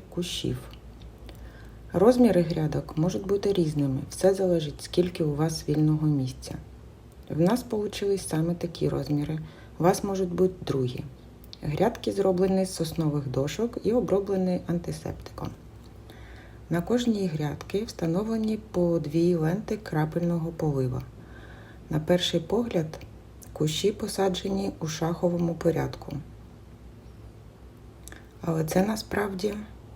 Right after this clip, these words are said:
посадка квадратами з довжиною сторони тридцять п'ять сантиметрів. Можна цю величину збільшити, але не зменшуйте, при розта-, розростанні кущі будуть пригнічувати один одного.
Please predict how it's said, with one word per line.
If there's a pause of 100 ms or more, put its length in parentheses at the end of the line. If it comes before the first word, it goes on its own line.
посадка
квадратами
з
довжиною
сторони (600)
тридцять
п'ять
сантиметрів. (800)
Можна (120)
цю
величину
збільшити,
але
не
зменшуйте,
при
розта-,
розростанні
кущі
будуть
пригнічувати
один
одного.